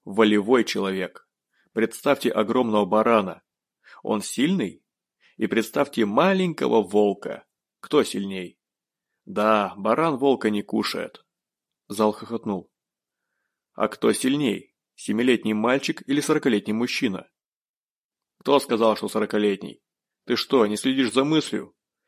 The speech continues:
Сильнее тот, кто возьмет ружье. А чтобы это сделать, не нужны ни мышцы, ни мозги.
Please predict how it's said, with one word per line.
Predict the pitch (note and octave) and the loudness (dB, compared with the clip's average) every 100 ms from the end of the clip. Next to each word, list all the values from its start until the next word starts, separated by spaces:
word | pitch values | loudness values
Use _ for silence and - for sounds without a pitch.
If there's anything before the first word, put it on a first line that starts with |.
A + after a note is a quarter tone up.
| _ _ | _ _
Сильнее | - A#2+ B2 A#2 G#2+ | -2 0 2 2 4
тот, | C#3 C#3 | 4 4
кто | - | 2
возьмет | A2 A2 G#2+ A2+ | 2 2 0 -4
ружье. | A2+ A2 A2+ G#2 - _ _ _ _ _ | -4 -2 0 -2 -2 _ _ _ _ _
А | - | -6
чтобы | G#2+ B2 G#2 G2+ | -2 0 0 0
это | G#2+ | -2
сделать, | G2 C3 D3+ G#2 - | 0 4 4 4 0
не | B2+ | -2
нужны | C#3+ B2 A2+ | 0 2 0
ни | A#2+ D#3+ | 2 2
мышцы, | C3+ C3 A#2 - B2 A2 | 4 2 0 -2 -4 -2
ни | A2 | -2
мозги. | G#2 G#2 G2+ A2 F#2+ - | -2 -2 -4 -6 -8 -10